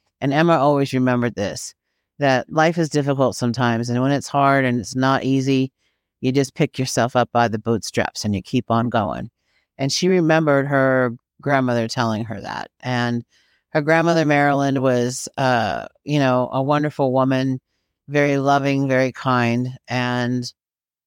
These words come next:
her grandfather, Robert, um, really, really, um, was a nice gentleman. He,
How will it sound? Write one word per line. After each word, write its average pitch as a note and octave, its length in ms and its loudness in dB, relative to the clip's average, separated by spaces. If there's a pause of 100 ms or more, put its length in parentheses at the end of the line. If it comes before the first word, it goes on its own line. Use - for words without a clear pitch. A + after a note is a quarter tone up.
(180)
her C#3+ 120 -2
grandfather, C3+ 540 0
Robert, C3 640 0 (140)
um, B2 720 -2 (240)
really, C#3 800 2 (720)
really, C#3 800 2
um, B2 680 -2 (1900)
was D#3+ 260 0
a D3+ 60 2
nice D3 480 0
gentleman. C3+ 600 0
He, C3+ 540 0